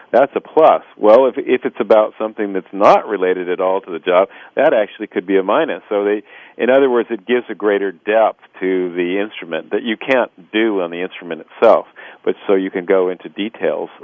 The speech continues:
uh, uh, related to it that will shed more light on the person's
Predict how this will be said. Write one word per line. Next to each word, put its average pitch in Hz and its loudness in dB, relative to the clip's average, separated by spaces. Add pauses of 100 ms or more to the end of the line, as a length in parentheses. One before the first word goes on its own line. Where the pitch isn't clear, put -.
uh, - -16
uh, 90 -8
related 104 2
to 82 -4
it 80 -4
that - -10
will 90 -6 (560)
shed 107 4
more 87 -2
light 90 4
on 80 -8
the 80 -14
person's 80 -14